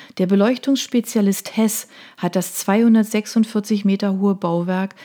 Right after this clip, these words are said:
mit vierundvierzig Strahlern inszeniert. Allerdings wird der Konzern nicht einfach nur den Schalter umlegen.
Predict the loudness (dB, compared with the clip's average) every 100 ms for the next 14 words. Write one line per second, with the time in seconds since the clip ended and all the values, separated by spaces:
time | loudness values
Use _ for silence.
0 | -18 -6 -6 -6 0 4 6 4 0 -2
1 | 0 0 -2 -2 0 0 0 -2 -4 -2
2 | -2 -2 -4 -8 _ _ _ _ _ -20
3 | -20 -4 2 4 6 4 4 -2 -2 -2
4 | 2 2 2 0 4 6 6 4 -2 0
5 | 2 2 0 2 2 0 0 0 -2 -2
6 | -2 -2 -2 -4 -6